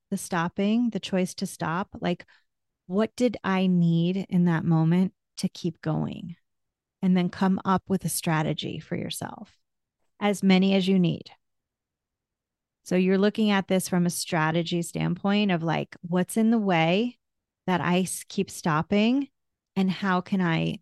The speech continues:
overcome that? What kept you motivated?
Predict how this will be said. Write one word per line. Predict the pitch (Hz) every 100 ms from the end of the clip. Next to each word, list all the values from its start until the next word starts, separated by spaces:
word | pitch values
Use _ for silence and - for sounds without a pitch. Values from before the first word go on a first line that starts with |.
| -
overcome | 185 170 170 - 151 147
that? | 135 - _ _ _ _ _ _ _ _ _ _ _ -
What | 202 -
kept | 214 - 202
you |
motivated? | 185 175 165 165 - - - -